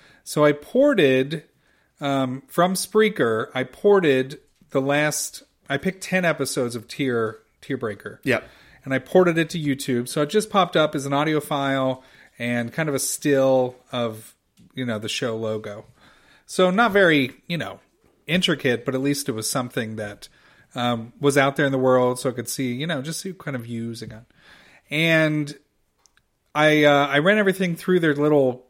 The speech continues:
Speaker 1: YouTube check, made sure everything was okay. And a few days later, I got copyright, um, copyright, uh,
Speaker 2: On a Tier Breaker episode?
Speaker 1: Yeah, yeah.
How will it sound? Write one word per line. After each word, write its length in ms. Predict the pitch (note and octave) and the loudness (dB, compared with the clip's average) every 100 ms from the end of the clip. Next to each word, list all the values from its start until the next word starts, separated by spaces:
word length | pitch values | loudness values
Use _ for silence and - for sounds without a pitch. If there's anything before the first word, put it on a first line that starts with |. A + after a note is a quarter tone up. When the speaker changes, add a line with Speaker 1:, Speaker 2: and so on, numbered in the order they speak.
| - | -6
Speaker 1:
YouTube 420 | D#3 D#3+ D#3+ C3+ | -6 -2 -2 -2
check, 460 | - D#3 A#2 C3 - | 0 0 2 0 -4
made 160 | C#3 C#3 | -8 -4
sure 120 | D3 | -4
everything 180 | C3 B2 | -4 -6
was 140 | A#2 | -4
okay. 480 | A#2 - B2 A2+ B2 _ _ _ _ _ _ | -6 -4 -6 -6 -12 _ _ _ _ _ _
And 540 | C3+ C#3+ C#3 C#3 C3 - - - | -2 0 0 -2 -4 -10 -16 -6
a 200 | C#3 C#3 | -6 -6
few 220 | - - G3+ | -12 -6 2
days 240 | F#3 D3 | 2 2
later, 280 | F#3+ G#3+ F#3+ | 2 4 4
I 80 | C#3 | 2
got 580 | C#3 C3+ C3 C3 - - | 2 0 0 -2 -6 -4
copyright, 840 | A#3+ C#4 G#3+ A#2 F#2+ - - - - - | -2 0 -2 -4 -6 -16 -16 -16 -18 -10
um, 540 | A#2 A2 G#2+ G#2+ A#2+ _ _ _ _ _ _ - | -8 -6 -8 -12 -16 _ _ _ _ _ _ -8
copyright, 680 | D#3+ D#3+ C#3 A#2+ A2 - C3 | -4 0 0 0 -2 -8 -8
uh, 340 | A2 A2 G#2+ | -8 -8 -10
Speaker 2:
On 100 | A#2 A2+ | -10 -10
a 60 | |
Tier 300 | G2+ - C#3 | -12 -4 0
Breaker 320 | F#3+ A3 A3 A3 | 2 0 0 -6
episode? 480 | A3+ - B3 C4+ C4 | -6 -8 -6 -8 -6
Speaker 1:
Yeah, 300 | F3 F3+ A2 - _ | 2 2 2 -6 _
yeah. 240 | D3+ C#3 | -6 -6